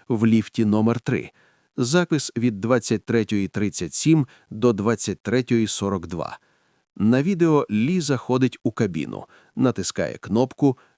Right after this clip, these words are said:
ліфт їде вгору. Потім раптова зупинка. Лі дивиться на панель управління, озирається, витягає телефон. Потім дивиться на двері,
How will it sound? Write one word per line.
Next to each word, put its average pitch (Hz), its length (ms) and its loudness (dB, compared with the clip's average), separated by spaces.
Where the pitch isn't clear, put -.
ліфт 131 400 2
їде 104 300 0
вгору. 104 480 -2
Потім 160 420 2
раптова 110 580 0
зупинка. 120 640 -2
Лі 110 260 6
дивиться 107 520 2
на 95 100 0
панель 92 380 -2
управління, 95 760 -2
озирається, 123 800 0
витягає 104 560 2
телефон. 113 560 -2
Потім 165 420 4
дивиться 87 520 -2
на 135 120 4
двері, 117 440 -2